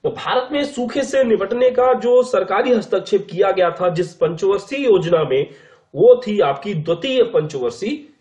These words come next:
योजना। अगला प्रश्न है आपका कि किस नदी को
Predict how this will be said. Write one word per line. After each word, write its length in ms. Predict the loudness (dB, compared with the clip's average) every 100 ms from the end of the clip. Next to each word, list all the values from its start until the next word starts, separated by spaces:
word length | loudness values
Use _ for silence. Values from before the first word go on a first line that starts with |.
| -4
योजना। 440 | 2 2 2 -6 -8 -20 _ _ _ _ _
अगला 240 | 0 2 2
प्रश्न 400 | 2 2 0 -14 -8 -2
है 100 | 0
आपका 340 | 0 0 -2 -2 -6 _ _ _ _
कि 80 | -12
किस 340 | -10 -6 -4 2
नदी 360 | 2 2 -2
को 280 | -2 2